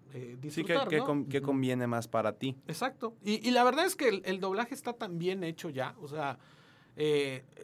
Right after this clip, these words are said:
Speaker 1: el, el, la tecnología ha permitido dividir la banda sonora en tantos y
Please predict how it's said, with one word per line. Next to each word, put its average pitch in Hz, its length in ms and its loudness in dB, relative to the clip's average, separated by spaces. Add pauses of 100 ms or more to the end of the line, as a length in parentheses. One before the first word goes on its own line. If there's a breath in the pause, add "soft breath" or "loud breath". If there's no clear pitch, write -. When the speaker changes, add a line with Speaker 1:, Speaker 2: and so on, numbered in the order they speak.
(380)
Speaker 1:
el, 185 220 -2
el, 190 160 0
la 180 120 0
tecnología 214 760 4
ha 254 80 -6
permitido 196 880 4
dividir 160 540 -4
la 175 120 2
banda 180 300 0
sonora 170 360 -4
en 160 260 0 (160)
tantos 220 840 4 (120)
y - 120 -18